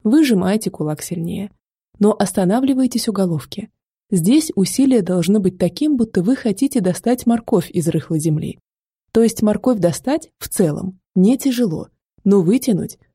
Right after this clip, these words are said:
всё же нужно. Вот такое усилие. Иногда можно вносить в это правило поправку.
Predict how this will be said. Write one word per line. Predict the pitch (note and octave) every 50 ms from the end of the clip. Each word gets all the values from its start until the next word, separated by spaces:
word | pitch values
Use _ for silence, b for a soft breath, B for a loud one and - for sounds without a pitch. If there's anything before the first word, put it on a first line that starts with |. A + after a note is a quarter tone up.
| _ _ _ _
всё | - - - F3 F#3
же | F#3 A3 G#3+
нужно. | F#3 D#3+ D3+ - - - F#3+ - - _ _ _ -
Вот | A#3 D4 D#4+ D#4+
такое | D#4 C4+ - F#3 D3+ D3
усилие. | D3+ C3+ - - E3+ F3 F3+ G3+ G#3+ G#3 - _ _ _ _ _ _ _ _ _ _ _ _ _
Иногда | - A#3 A#3 C#4 C4+ D4 D#4+ E4+
можно | D#4 C#4 C#4 C4 B3 B3 G#3+
вносить | F#3+ F#3+ F3 - - D#4 - -
в |
это | G#3 F#3+ G3
правило | - - D#3 D3+ D#3 D#3 D#3+ D#3
поправку. | - E3 - - D3+ D3 - - - G3 A3